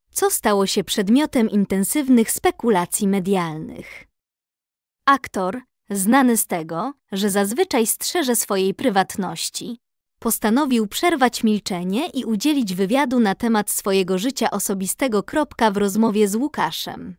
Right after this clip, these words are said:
Knapem w ramach podcastu Zakościelny przyznał, że nie jest już w związku ze swoją dotychczasową partnerką. To wyznanie potwierdziło doniesienia prasy,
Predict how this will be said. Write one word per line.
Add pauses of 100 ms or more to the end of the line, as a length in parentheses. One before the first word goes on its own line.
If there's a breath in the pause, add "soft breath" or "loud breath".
(300)
Knapem
w
ramach
podcastu (220)
Zakościelny
przyznał, (180)
że
nie
jest
już
w
związku
ze
swoją
dotychczasową
partnerką. (1120)
To
wyznanie
potwierdziło
doniesienia
prasy,